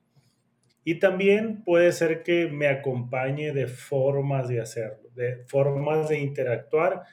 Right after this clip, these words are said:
e incluso hacer algo como recursivo y, y apoyarme de los propios procesos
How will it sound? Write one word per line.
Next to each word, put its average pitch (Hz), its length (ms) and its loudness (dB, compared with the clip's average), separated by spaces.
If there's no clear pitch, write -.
e 143 120 -4
incluso 165 680 2
hacer 147 240 0
algo 165 320 0
como 139 320 -4
recursivo 127 800 -4
y, 113 200 -8
y 123 100 -6
apoyarme 127 600 -2
de 147 100 -4
los 120 220 -4
propios 139 480 -2
procesos 170 800 -2